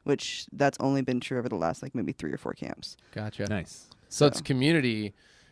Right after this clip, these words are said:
Speaker 2: is a huge part of camp, is building community.
Speaker 1: Oh, yeah. I mean, the biggest value that I tell people every day is j-,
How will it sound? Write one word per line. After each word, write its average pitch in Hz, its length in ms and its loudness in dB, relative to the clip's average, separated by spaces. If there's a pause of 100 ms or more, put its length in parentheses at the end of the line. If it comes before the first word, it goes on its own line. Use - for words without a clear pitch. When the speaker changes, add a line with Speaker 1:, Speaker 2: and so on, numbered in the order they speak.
(100)
Speaker 2:
is 110 380 -8
a 107 140 -4
huge 135 580 -4
part 107 200 -2
of 87 100 -10
camp, 87 320 -10
is 98 140 -10
building 101 340 0
community. 92 480 -8 (260)
Speaker 1:
Oh, 277 120 8
yeah. 240 260 8
I 160 100 6
mean, 160 400 4 (140)
the 160 120 -4
biggest 180 320 0
value 165 300 4
that 147 140 0
I 143 80 6
tell 147 180 0
people 147 340 2
every 131 200 4
day 147 220 6
is 123 200 2
j-, - 120 -10